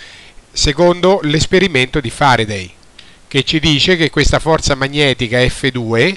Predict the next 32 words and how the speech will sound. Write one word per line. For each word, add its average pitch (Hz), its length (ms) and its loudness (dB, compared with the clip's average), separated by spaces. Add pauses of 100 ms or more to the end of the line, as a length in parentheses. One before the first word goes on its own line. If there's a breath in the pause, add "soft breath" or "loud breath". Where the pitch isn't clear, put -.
(920 loud breath)
in 127 140 -12
questo 135 320 0
caso 156 340 2
particolare 131 720 0
semplice 143 640 0
in 120 180 -2
cui 135 520 -2
il 123 200 -10
filo 147 380 -4
percorso 135 480 -4
da 123 80 0
corrente 127 680 -2 (420 loud breath)
è 139 260 2
perpendicolare 127 1120 0
alle 120 280 -2
linee 131 340 0
del 113 160 -6
campo 120 460 -2
B 127 140 0
uno, 117 400 -2 (760 loud breath)
allora 151 400 4
per 165 140 -2
calcolare 139 540 2
questa 123 280 -2
forza 135 340 -2
magnetica 147 720 0
con 131 100 0
la 117 80 -2
formula 127 400 -2
di 190 80 -4
Faraday 190 540 2
basta 135 600 2